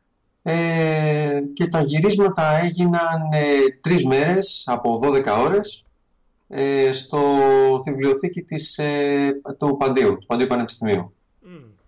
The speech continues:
Speaker 2: Συνεργάστηκε το Πανεπιστήμιο, δηλαδή;
Speaker 1: Ε, ήταν επειδή έψαχνα ένα χώρο πολύ συγκεκριμένο.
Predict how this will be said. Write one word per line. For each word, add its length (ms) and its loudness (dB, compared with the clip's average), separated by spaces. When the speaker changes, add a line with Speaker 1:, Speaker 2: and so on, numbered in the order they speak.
Speaker 2:
Συνεργάστηκε 600 -6
το 80 -4
Πανεπιστήμιο, 520 -10
δηλαδή; 420 -8
Speaker 1:
Ε, 680 2
ήταν 280 -2
επειδή 200 2
έψαχνα 300 2
ένα 160 4
χώρο 680 2
πολύ 200 -4
συγκεκριμένο. 800 -2